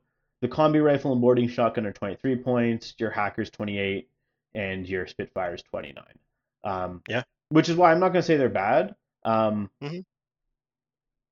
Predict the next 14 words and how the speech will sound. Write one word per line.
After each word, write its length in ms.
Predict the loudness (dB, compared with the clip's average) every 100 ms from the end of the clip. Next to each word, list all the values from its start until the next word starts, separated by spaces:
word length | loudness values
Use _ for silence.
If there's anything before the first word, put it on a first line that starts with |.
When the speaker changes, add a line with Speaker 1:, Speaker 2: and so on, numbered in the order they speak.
| _ 0
Speaker 1:
and, 240 | 2 2
and 240 | 2 2 4
they, 220 | 4 4
they 160 | 4 6
are, 320 | 6 4 2
they're, 300 | 4 4 4
they 220 | 2 4
are 200 | 6 4
just 200 | 2 0
very 460 | 4 6 6 6 0 -2
plain, 500 | 0 2 2 0 -2 _ _ _
decent 420 | -2 -2 -2 -4 4
drop 280 | 4 4
troops 500 | 2 2 2 -2 -20